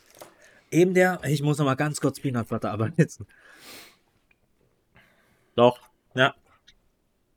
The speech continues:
Ist das von mir auch nur eine vier Komma fünf konsistenzmäßig? Hm. Geschmacklich allerdings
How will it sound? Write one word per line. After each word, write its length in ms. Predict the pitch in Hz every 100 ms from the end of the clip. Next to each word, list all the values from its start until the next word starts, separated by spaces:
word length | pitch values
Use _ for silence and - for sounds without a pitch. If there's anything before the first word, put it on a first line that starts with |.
| -
Ist 160 | 131 151
das 120 | 151
von 160 | 147
mir 220 | 147 151 139
auch 220 | 151 -
nur 100 | 160
eine 140 | 151
vier 180 | - 180
Komma 220 | 185 190
fünf 320 | 185 190 208
konsistenzmäßig? 960 | - 180 180 - 185 - 180 190 208 214 _ _ _ _ _ _ _ _ _ _ _ _ _ _ _ _ _ -
Hm. 400 | 131 135 139 143 _ _ _ _ _ _ _ _ _ _ _ _ _ _ _ _ _ -
Geschmacklich 600 | 127 - 165 - 147 139
allerdings 640 | 127 131 135 160 220